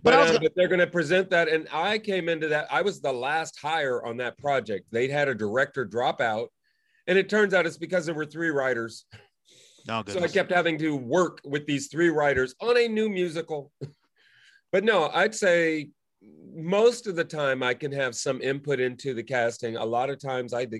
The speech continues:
Speaker 2: I get none, and you deal with what you deal with.
Speaker 1: Yeah. Now, as a director, 'cause I'd asked you to, um, do you, do you pay attention to, let's say, dialect, or do you listen to, I guess, the, uh, what I would call the flavor of, of dialect, uh, you know, when you're,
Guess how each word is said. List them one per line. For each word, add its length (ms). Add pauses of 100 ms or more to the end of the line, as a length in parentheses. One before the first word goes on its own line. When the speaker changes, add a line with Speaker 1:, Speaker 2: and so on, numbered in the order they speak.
Speaker 2:
I 100
get 160
none, 520
and 360 (560)
you 120
deal 200
with 140
what 180
you 60
deal 240
with. 200 (460)
Speaker 1:
Yeah. 240
Now, 220
as 100
a 60
director, 400
'cause 200
I'd 320
asked 300
you 160
to, 440
um, 440 (300)
do 100
you, 540
do 120
you 140
pay 280
attention 440
to, 180
let's 220
say, 220
dialect, 680
or 100
do 140
you 100
listen 280
to, 240
I 80
guess, 240
the, 260
uh, 240
what 160
I 80
would 100
call 160
the 100
flavor 480
of, 300
of 300
dialect, 580
uh, 140
you 80
know, 120
when 200
you're, 360